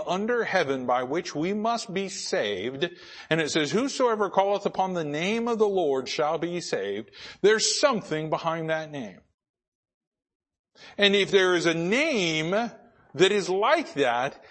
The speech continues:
it is a name in which we would trust. It's a name in which we would trust. Um, <clears throat> what was that guy that ran? Oh, yeah, here we go. I'll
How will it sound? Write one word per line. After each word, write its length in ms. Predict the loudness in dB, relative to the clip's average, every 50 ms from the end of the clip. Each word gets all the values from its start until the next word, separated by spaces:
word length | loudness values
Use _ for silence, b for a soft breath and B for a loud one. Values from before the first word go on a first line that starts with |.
| B B B
it 140 | 2 2 2
is 160 | 4 4 2
a 80 | 2 2
name 680 | 2 0 0 0 2 2 2 2 2 2 0 0 0
in 280 | -2 -2 -2 -2 -2 -2
which 220 | -2 -4 -4 -4
we 120 | -6 -4 -4
would 180 | -4 -6 -6
trust. 540 | -4 -6 -6 -6 -6 -12 -16 -18 -18 -20 -20 _ _ _ _ _ -20 -20 _ _ _ _ _ _ _ _ _ _ _ _ _ _ _ _ _ _ _ _ _ _ _ _ _ _ _ _ _ _ _ _ -10
It's 120 | -6 -6
a 60 | -4
name 340 | -2 -2 -2 -2 -2 -2 -2
in 120 | -4 -4
which 160 | -4 -6 -6 -6
we 100 | -8 -8
would 160 | -8 -10 -8
trust. 420 | -8 -10 -10 -10 -14 -20 -20 _ _ _ _ _ _ _ _ _ _ _ _ _ _ _ _ _ _ _ _ _ _ _ _ _ _ _ _ _ _ _ _ _ _ _ _ _ _ _ _ B B B B B B B B B
Um, 440 | 2 4 4 4 4 2 -2 -6 -10 -14 _ -8
<clears throat> 260 | -6 -6 -6 -8 -12 -18 _ _ _ _ -2
what 140 | -2 0 0
was 120 | 2 2
that 220 | 0 0 0 0 2
guy 400 | 2 2 2 2 0 0 -2 -2
that 240 | -2 -4 -6 -6
ran? 480 | -4 -4 -4 -2 -2 -2 -4 -4 -6 -6
Oh, 460 | -4 -2 0 0 0 0 0 -2 -4 -6
yeah, 280 | -8 -8 -6 -6 -8 -4
here 140 | -4 -4
we 100 | -2 -2
go. 120 | -4 -6 -8
I'll 80 | -8